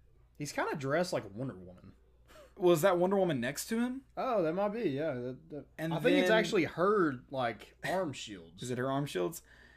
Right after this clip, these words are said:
Speaker 2: And then, um, I don't know what that other guy is other than ugly. Um,
Speaker 1: That looks like a, uh, crackhead Johnny Bravo.
Speaker 2: I think it's supposed to be Elvis, right?
Speaker 1: Oh, maybe it is.
Speaker 2: I think.
Speaker 1: Okay,
Speaker 2: But
Speaker 1: yeah.
Speaker 2: Johnny Bravo, the
Speaker 1: Crackhead
Speaker 2: hair's the
Speaker 1: Elvis.
Speaker 2: same.
Speaker 1: Yeah,
Speaker 2: Yeah.
Speaker 1: same thing.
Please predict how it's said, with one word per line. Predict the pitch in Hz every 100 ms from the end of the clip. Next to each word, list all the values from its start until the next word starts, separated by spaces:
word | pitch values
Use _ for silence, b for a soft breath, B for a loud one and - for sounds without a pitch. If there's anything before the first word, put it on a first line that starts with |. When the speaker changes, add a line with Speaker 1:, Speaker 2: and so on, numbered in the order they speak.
| b _ -
Speaker 2:
And | 135 139
then, | 143 151 151 147
um, | 147 143 143 143 139 - _ 143
I |
don't | 185
know | 190
what | 160 156
that | 135 123
other | 113 101
guy | 92
is | 87 85 - -
other | 110 104
than | 104 -
ugly. | 101 87 69 101 127 - _ _ - _ -
Um, | 107 104 92 82
Speaker 1:
That | 147
looks | 175 -
like | 180 165 165
a, | 139 135 131
uh, | 123 123 120
crackhead | - 147 127 139 147 139
Johnny | 131 131 123
Bravo. | 123 117 113 104 110 131 - - _ - _ _ _ - B B -
Speaker 2:
I |
think | 156 254
it's | 190
supposed | 165
to | 151
be |
Elvis, | 113 98 85 123
right? | 143 156 - _ -
Speaker 1:
Oh, | 131 117
maybe | 113 113 110
it |
is. | 110 104 101 - -
Speaker 2:
I |
think. | - 147 107 - - 117
Speaker 1:
Okay, | 113 95 101 117
Speaker 2:
But | 117
Speaker 1:
yeah. |
Speaker 2:
Johnny | 180 240 139
Bravo, | 120 117
the | 120
Speaker 1:
Crackhead | 226 180
Speaker 2:
hair's | 175 160 147 107
the | 117
Speaker 1:
Elvis. | 92
Speaker 2:
same. | 101
Speaker 1:
Yeah, | 123 123
Speaker 2:
Yeah. | 107
Speaker 1:
same | 104
thing. | 98 90